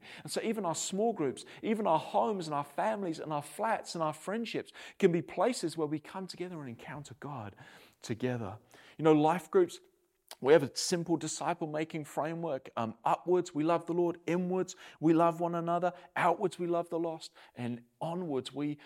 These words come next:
multiply. And last year, we inter-, introduced our life group leaders to simple practices that help us as life groups do those things. And so you can expect to find that coming, uh, uh, through our life groups this year. But it means that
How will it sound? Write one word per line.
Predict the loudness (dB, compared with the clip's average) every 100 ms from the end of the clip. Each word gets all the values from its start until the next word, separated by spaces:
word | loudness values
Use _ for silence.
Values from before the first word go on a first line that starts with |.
| -14
multiply. | -4 -2 -2 -4 -8 -4 -2
And | -2 0
last | 0 -2 -4
year, | -2
we | -2 -6
inter-, | -8 -10 -14 -8
introduced | -6 -6 -4 -4 -4 -4
our | -2
life | -2 -4 -6
group | -6
leaders | -6 -8 -10 -14 -20 -12 -6
to | -4
simple | -2 2 2 0 -4 -8
practices | -6 -10 -10 -8 -10 -10 -12 -14 -20 -6
that | -6
help | -4 -4 -4 -6
us | -10 -10
as | -10
life | -8 -8 -8
groups | -12 -8
do | -6 -4
those | -4 -6
things. | -6 -8 -8 -12
And | -6
so | -2
you | -2
can | -2
expect | -2 -4 -4 -6
to | -6
find | -8 -4 -4 -4
that | -6 -8 -18 -20 -12
coming, | -4 -2 -2 -4 -2
uh, | -2 -2
uh, | -2 -4 -6 -8
through | -2 -2 -2
our | -4
life | -4 -6 -8
groups | -12 -12
this | -10 -6 -6
year. | -4
But | -6
it | -6
means | -6 -4
that | -6